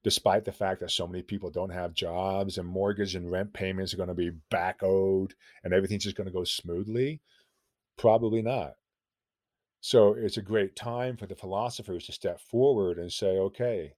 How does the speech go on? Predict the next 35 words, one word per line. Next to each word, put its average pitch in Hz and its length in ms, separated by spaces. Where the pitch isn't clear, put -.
what 120 220
a 123 100
good 110 440
opportunity 104 600
for 95 280
us 110 300
to - 120
begin 95 280
to 95 100
ask 87 320
tough - 240
questions 85 760
as 90 160
a 87 40
human 87 280
race. 92 480
What 135 240
really 123 300
is 104 140
important? 110 600
What 98 160
really 98 260
matters? 87 680
And 95 640
what 87 400
are 135 60
we 113 120
actually 98 360
trying 90 300
to 87 160
achieve 127 420
here 78 360
in 85 240
this 82 220
lifetime?" 80 640